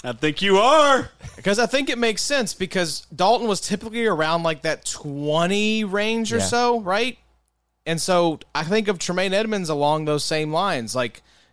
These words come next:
Speaker 2: this is strictly speaking for I D P purposes here, but, like, w-, at what point would you feel comfortable drafting Tremaine Edmonds in, like, a startup?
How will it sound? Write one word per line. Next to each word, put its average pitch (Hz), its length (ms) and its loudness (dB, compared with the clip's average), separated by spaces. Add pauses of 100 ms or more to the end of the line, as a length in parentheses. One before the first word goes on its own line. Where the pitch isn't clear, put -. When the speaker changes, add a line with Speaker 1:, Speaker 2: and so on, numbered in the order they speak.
(300)
Speaker 2:
this 156 220 -6
is 143 140 -6
strictly 156 400 -2
speaking 147 580 -4
for 131 180 -2
I 123 120 0
D 117 120 -6
P 196 220 -6
purposes 113 600 -6
here, 120 240 -6
but, 113 160 -8
like, 117 340 -8 (1040)
w-, 147 160 -2
at 165 100 0
what 180 300 0
point 202 460 -2
would 143 180 -4
you 175 140 -2
feel 165 240 -2
comfortable 131 760 -2
drafting 139 720 -2
Tremaine 131 440 -4
Edmonds 113 680 -6
in, 127 180 -8
like, 120 200 -6
a 113 40 -10
startup? 101 540 -8